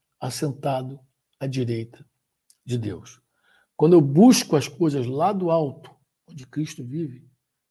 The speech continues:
eu busco a vontade de Deus. Eu não busco só o poder de Deus,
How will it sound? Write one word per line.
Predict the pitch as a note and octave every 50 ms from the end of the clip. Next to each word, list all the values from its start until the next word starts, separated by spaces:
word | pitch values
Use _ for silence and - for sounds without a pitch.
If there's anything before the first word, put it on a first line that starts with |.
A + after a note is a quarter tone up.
| _ _ _ _ _ _ _ _ -
eu | - C#3+ C#3+
busco | C#3 B2+ D3 D#3 D3 - - - E3+ - _ _ _ _ _ _ -
a | - C#3+
vontade | D3 E3 D#3+ D#3+ D#3+ C#3+ C#3+ D3 C3+ C3+
de | A#2+
Deus. | B2 C3 B2 A2+ G#2+ - - - - _ _ _ _ _ _ _ _ _ _ _ _ _ _ _ _ _ _ _ _ -
Eu | - A#3
não | C4+ A3+
busco | F3+ F3 F#3 F3 - -
só | - - - E3 D#3+ D3 C#3+ - - - _ _ _ _ _ _ _ _ _ _
o | - C#3+
poder | - - D#3+ C3+ A#2+ B2+ C#3 C3
de | B2 A#2+ A#2+
Deus, | A2 A2+ G#2+ G2 F2+ F2 - - - - _